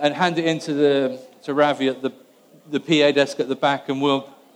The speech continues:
get in touch with you, let you know some of the things that we're doing, uh, as a church, but it would be great, uh, to hear from you. It's the last Sunday in Advent this morning, and over these past few weeks of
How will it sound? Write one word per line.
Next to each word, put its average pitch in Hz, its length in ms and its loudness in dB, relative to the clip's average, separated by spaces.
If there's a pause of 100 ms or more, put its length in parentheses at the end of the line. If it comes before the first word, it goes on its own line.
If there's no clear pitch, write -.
(500)
get 143 100 2
in 139 60 -2
touch 151 300 -2
with 135 100 -4
you, 143 360 -2 (1400)
let 147 100 -4
you 143 120 -2
know 131 160 -4
some 131 180 -8
of 131 60 -8
the 123 80 -10
things 123 260 -10
that 127 160 -4
we're 127 320 0 (160)
doing, 127 460 0
uh, 123 180 -4
as 117 160 -6
a 117 60 -10
church, 123 320 0
but 131 80 -8
it - 20 -8
would 120 80 -8
be 123 60 -8
great, 127 320 0 (320)
uh, 120 80 -8
to - 200 -12
hear 135 160 2
from 139 240 -4
you. 139 160 -6 (2250)
It's - 80 -20
the 170 100 0
last 170 520 2
Sunday 170 560 2
in 160 100 -2
Advent 175 400 2
this 165 160 -8
morning, 180 240 2
and 175 80 2
over 165 180 4
these 165 300 -2
past 180 460 2
few 180 160 0
weeks 190 340 0
of 170 320 0